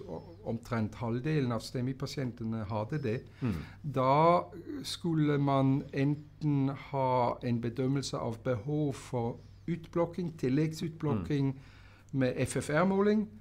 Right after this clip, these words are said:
Speaker 2: Mm.
Speaker 1: eller bare angiografisk,
Speaker 2: Mm.
Speaker 1: bare eyeballing.
Speaker 2: Mm.
Speaker 1: Det viste seg, eh, at <laughs> det var like godt å bare gjøre sånn eyeballing, ikke gjøre kompliserte,
Speaker 2: Mm.
Speaker 1: eh, eh, gradient- eller F F R-målinger, eh, som jo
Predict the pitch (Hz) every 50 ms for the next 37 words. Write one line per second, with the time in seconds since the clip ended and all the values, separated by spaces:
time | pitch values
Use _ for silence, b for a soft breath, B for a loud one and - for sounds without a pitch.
0 | - - 117 117 107 143 151 156 156 139 127 131 131 135 - 143 135 135 123 127
1 | 123 107 - 113 110 104 104 104 - - 113 104 - - - 139 135 117 87 -
2 | - 110 110 110 107 104 101 101 - - - 113 107 110 113 117 107 107 113 110
3 | 107 107 104 98 101 101 95 - - - 147 117 87 76 B B B B B -
4 | - - 160 175 175 226 254 233 - - 147 - - 165 143 135 127 127 123 131
5 | - - - 127 123 123 123 127 - 120 104 - - - - - - 175 170 165
6 | - - 151 131 117 127 127 113 110 110 - - - 180 175 175 175 165 165 -
7 | - - 147 135 123 135 135 135 139 139 139 139 139 139 156 135 135 139 135 127
8 | 127 139 151 156 170 165 151 - - 120 120 127 135 131 156 151 160 160 170 175
9 | 180 180 B B B B B B B - 131 120 - - - 160 160 156 151 151
10 | 156 - 160 151 160 - 151 156 - 160 151 147 151 - 147 143 139 143 143 143
11 | 135 135 131 127 131 131 135 131 127 127 120 113 - 139 131 123 139 139 139 135
12 | 139 139 135 - 120 117 117 120 123 - 123 - - 120 - 131 123 131 139 139
13 | 135 139 135 131 131 131 131 127 131 B B B B B B B B B - 139
14 | 123 120 120 120 120 120 - - - - - 143 127 123 120 123 120 117